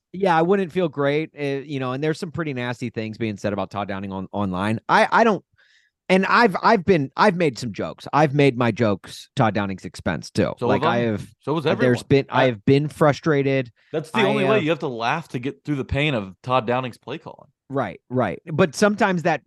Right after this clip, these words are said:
Speaker 1: that, that laughing can turn to nastiness and stuff like that. I don't, I don't like to celebrate the fact that a man literally lost his job. That is a man's livelihood. I don't, I don't, I don't like that. But what I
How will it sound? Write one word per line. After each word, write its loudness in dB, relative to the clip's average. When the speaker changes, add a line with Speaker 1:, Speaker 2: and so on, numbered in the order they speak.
Speaker 1:
that, 0
that -6
laughing -4
can -8
turn -4
to -6
nastiness -6
and -14
stuff -8
like -8
that. -10
I 4
don't, -2
I 2
don't -2
like 2
to 0
celebrate -2
the -8
fact -6
that -2
a 2
man 0
literally 0
lost -6
his -18
job. -4
That 0
is 2
a 2
man's -2
livelihood. -6
I 2
don't, 2
I 2
don't, 2
I 0
don't 0
like -6
that. -14
But 4
what 6
I 4